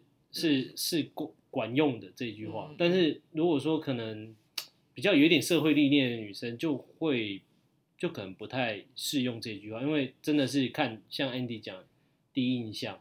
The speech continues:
Speaker 1: 那种感觉，
Speaker 2: 对。
Speaker 1: 不管你是帅的、丑的、胖的，
Speaker 2: 嗯。
Speaker 1: 对啊，胖的也有胖的可爱嘛，
Speaker 2: 嗯。
Speaker 1: 也有胖的幽默嘛，啊，帅的，我可能，我会觉得可能女生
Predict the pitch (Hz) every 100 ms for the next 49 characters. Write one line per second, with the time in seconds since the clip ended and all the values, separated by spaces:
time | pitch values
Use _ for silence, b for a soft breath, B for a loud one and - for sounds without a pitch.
0 | _ 139 127 - 95 - 98 160 156 131
1 | 107 98 - 131 113 107 - - 139 110
2 | 107 101 - 95 95 131 101 95 _ _
3 | _ 180 170 156 147 117 135 151 131 143
4 | 139 139 120 110 117 110 92 - _ 170
5 | 143 131 135 117 113 117 113 90 107 131
6 | 170 135 117 117 104 101 b b b b
7 | b b b _ _ 147 143 147 135 147
8 | 170 135 202 - 151 147 135 127 117 113
9 | 104 - 147 147 151